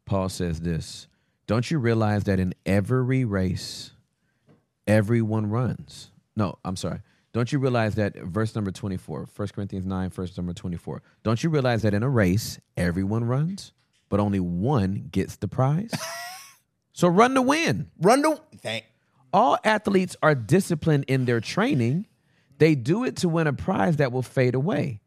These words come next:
Speaker 1: but we do it for an eternal prize.
Speaker 2: Amen.
Speaker 1: So I run with purpose in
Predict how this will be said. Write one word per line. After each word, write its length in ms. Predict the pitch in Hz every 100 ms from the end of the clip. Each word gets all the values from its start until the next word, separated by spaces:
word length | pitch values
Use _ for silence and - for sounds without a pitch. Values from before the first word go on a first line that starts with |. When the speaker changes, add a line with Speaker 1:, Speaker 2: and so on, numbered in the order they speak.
| _ _ _
Speaker 1:
but 140 | 104 95
we 300 | 92 202 247
do 260 | 123 110
it 140 | 104 -
for 240 | 110 101
an 80 | 90
eternal 560 | - - - 180 143
prize. 480 | 95 - 85 - -
Speaker 2:
Amen. 360 | 110 104 98 98 -
Speaker 1:
So 580 | - - 208 120 - - _ _ _ _
I 140 | 104 104
run 440 | 90 104 127 160
with 220 | 165 -
purpose 500 | - 131 135 143 135
in 160 | 113 95